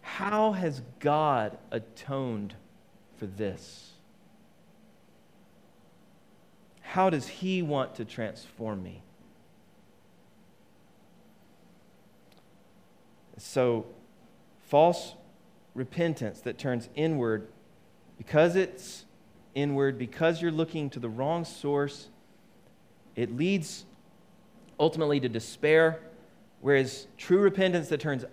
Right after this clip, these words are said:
upward, it leads to hope. Because you're turning to the one who can actually do something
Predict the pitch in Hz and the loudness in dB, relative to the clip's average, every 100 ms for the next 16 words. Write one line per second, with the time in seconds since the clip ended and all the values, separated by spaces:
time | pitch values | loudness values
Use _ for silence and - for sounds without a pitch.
0 | - 202 202 143 127 127 135 - - - | 4 4 4 0 2 0 -4 -16 -20 -2
1 | 151 143 139 156 131 107 - - - - | -2 0 0 2 0 -2 -8 -18 -20 -20
2 | - - - 113 - 107 - - - - | -20 -20 -16 -14 -6 -4 -6 -12 -20 -20
3 | - - - - - - - - - - | -20 -20 -20 -20 -20 -20 -20 -20 -20 -20
4 | - - - - - - 180 156 170 175 | -20 -20 -20 -20 -14 -4 0 2 2 2
5 | 185 185 170 175 147 131 139 170 160 123 | 2 2 2 0 0 0 2 4 4 2
6 | 117 113 - 131 127 120 147 - 135 110 | -2 -6 -6 -6 0 2 2 0 -6 -4
7 | 117 113 113 107 101 92 87 | -6 -6 -4 -4 -6 -8 -10